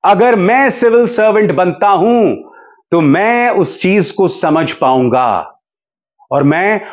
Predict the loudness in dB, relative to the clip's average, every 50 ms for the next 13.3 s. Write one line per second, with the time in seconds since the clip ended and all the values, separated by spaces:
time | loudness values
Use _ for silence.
0 | -6 -4 -4 -2 -2 0 -2 -2 -2 -4 -4 -6 -6 -4 -4 -4 -4 -2 0 0
1 | 0 0 0 -2 -2 -4 -4 -4 -6 -8 -12 -14 -14 -16 -18 -20 -20 _ _ _
2 | _ _ _ _ _ _ _ _ _ _ _ _ _ _ _ _ _ _ -20 -18
3 | -18 -18 -6 -2 2 2 4 4 2 2 -2 -6 -6 -4 -2 0 0 0 0 0
4 | 0 0 -2 -2 -2 -2 -2 -2 0 0 2 2 2 2 0 0 -2 0 0 0
5 | 0 0 0 0 0 0 0 0 0 2 2 2 4 2 2 0 -2 -4 -6 -6
6 | -4 -4 -2 -2 -2 -4 -4 -6 -10 -18 -20 -20 -8 _ 0 0 0 0 -2 -2
7 | -2 -2 -2 -2 -2 -4 -4 -4 -4 -2 -2 -4 -4 -4 -4 -6 -6 -8 -10 -18
8 | _ _ _ _ _ _ _ _ _ _ -20 -20 -12 -6 -2 0 0 0 0 0
9 | 2 2 2 4 4 4 4 4 2 0 0 0 0 0 0 0 -2 -2 0 0
10 | 2 2 2 0 0 -2 -2 -2 -4 -6 -10 -16 -14 -8 -4 -2 -2 -2 -2 -4
11 | -4 -4 -4 -2 -2 0 0 2 0 0 -2 -2 -2 0 0 0 -2 -4 -4 -4
12 | -2 0 0 0 0 0 0 0 0 -2 -2 0 0 0 0 0 0 0 0 -2
13 | -2 -2 -2 0 0